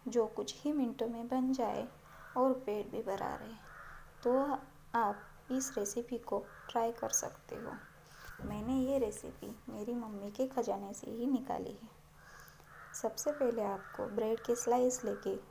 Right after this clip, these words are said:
उन पे tomato ketchup को अच्छे से लगा लेना है। फिर आलू का मसाला लगाएं। मैंने बॉयल आलू को simply स्मैश करके उसमें हरी मिर्च की चटनी, नमक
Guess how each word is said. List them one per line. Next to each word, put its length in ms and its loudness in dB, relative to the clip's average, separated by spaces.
उन 140 0
पे 220 0
tomato 460 0
ketchup 340 -4
को 60 0
अच्छे 360 -2
से 180 2
लगा 280 4
लेना 260 -2
है। 120 -8
फिर 180 4
आलू 260 6
का 160 -2
मसाला 500 0
लगाएं। 340 0
मैंने 500 -2
बॉयल 380 6
आलू 260 4
को 240 0
simply 440 0
स्मैश 380 -2
करके 500 0
उसमें 420 -4
हरी 280 6
मिर्च 340 2
की 140 -4
चटनी, 540 2
नमक 760 0